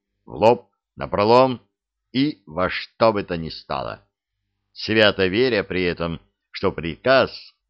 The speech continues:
обстановка и безжалостные законы войны оправдают их при любом исходе боя, при любых принесённых жертвах.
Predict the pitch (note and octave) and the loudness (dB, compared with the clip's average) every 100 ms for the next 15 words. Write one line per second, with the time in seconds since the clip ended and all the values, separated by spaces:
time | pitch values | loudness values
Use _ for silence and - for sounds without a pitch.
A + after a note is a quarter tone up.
0 | _ - F#2+ - - F2+ F#2+ B2+ A2 - | _ -6 -6 -6 -10 -6 -2 0 0 -4
1 | D#2+ F2+ F#2 G2 - A2 G#2 F2+ - E2+ | -8 -4 -4 -4 -2 0 0 -2 -6 -8
2 | D#2 F2+ - F#2 D#2+ D#2 F2 A#2+ A2+ - | -6 -6 -6 -6 -4 -4 -4 -4 -6 -8
3 | _ _ - D3+ D3+ D#3 C3+ F2 D2+ - | _ _ 0 2 4 0 0 -2 -4 -4
4 | C3 G2+ _ F2+ G2+ C3+ C3 B2 A#2+ A2+ | -4 -4 _ -6 0 2 0 0 -2 -2
5 | G#2+ - G2 F#2 F2+ C2+ D2+ A#1+ A1 _ | -6 -6 -4 -4 -4 -4 -6 -6 -12 _
6 | _ _ _ _ _ - F#2+ C#3 D3 C#3+ | _ _ _ _ _ -6 0 2 2 2
7 | C#3 - G#2+ A2+ A2 - G#2+ G2+ F#2 F2+ | 0 -2 -6 -4 -6 -6 -6 -4 -6 -8
8 | - E2+ D#2+ A1+ A1 - _ | -6 -6 -6 -6 -16 -18 _